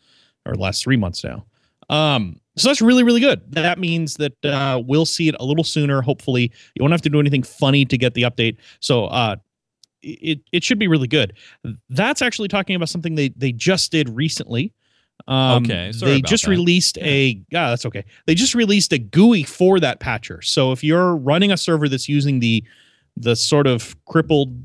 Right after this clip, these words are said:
Speaker 1: new one point eight releases from Spigot, which is fine, uh, that they don't support any of the new one point eight features, but allows clients who are running the new one point eight versions to connect to your server running one point seven effective software. Um,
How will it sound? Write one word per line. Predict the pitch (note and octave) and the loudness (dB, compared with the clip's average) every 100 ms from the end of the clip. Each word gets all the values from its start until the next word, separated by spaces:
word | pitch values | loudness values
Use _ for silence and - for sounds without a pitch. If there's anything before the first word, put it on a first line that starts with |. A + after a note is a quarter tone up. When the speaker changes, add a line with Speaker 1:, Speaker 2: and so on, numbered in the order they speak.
| - | -16
Speaker 1:
new | C3 C3 C#3 C#3 | -8 2 4 4
one | B2+ C3 | 4 0
point | C3 B2 | -2 -2
eight | C3 | -2
releases | B2+ B2 A#2+ A2+ | -2 -2 -2 -6
from | - C#3 | -6 -4
Spigot, | C3 - G3 C3+ B2+ _ _ _ _ - | -2 0 2 2 -2 _ _ _ _ -4
which | E3 | -2
is | E3+ | -2
fine, | - G#3+ B2 F#3+ - _ _ _ - | 0 0 2 -2 -6 _ _ _ -6
uh, | C#3 C#3 C#3 C3+ B2+ - _ E2 _ - | -2 0 2 0 0 -4 _ -20 _ -12
that | B2 C3+ C3+ | -4 -2 0
they | D#3 | 0
don't | D#3+ F#3 | 2 -2
support | - E3+ F3 | -4 -6 -6
any | F3+ D#3 | -2 -2
of | C#3+ | -2
the | |
new | C#3+ | 0
one | D3 D3+ | 0 -2
point | D3+ B2+ | -4 -8
eight | |
features, | - E3+ C#3+ A#2 | -4 -4 -4 -6
but | B2 | -6
allows | A2+ B2 C#3 | -4 -2 -4
clients | - C3+ A#2 | -4 -6 -6
who | - | -8
are | A#2 | -4
running | C3+ D#3+ D3 | 0 2 2
the | C3 | 2
new | B2+ | 2
one | A#2 A2+ | 0 -2
point | A#2 G#2+ | -4 -6
eight | G2+ | -6
versions | A2+ G2+ F#2 | -6 -6 -8
to | A#2+ | -10
connect | - A#2+ A#2+ | -6 -6 -6
to | - | -6
your | A2+ A2 | -6 -6
server | - - A#2+ A2 | -8 -4 -2 -2
running | G#2+ G#2+ A2 G2+ - _ _ _ - - | -2 0 0 -4 -8 _ _ _ -18 -10
one | C3 A#2 | -2 0
point | - G#2+ | 0 -2
seven | - A2 G#2+ G2 - | 0 0 0 -4 -6
effective | - A#2 G#2+ F#2 | -4 -4 -4 -8
software. | - A2 G#2 - F2+ A#2+ _ _ _ _ - | -2 -2 -2 -6 -8 -10 _ _ _ _ -4
Um, | C3+ C3+ A#2 G2 | 0 2 0 -2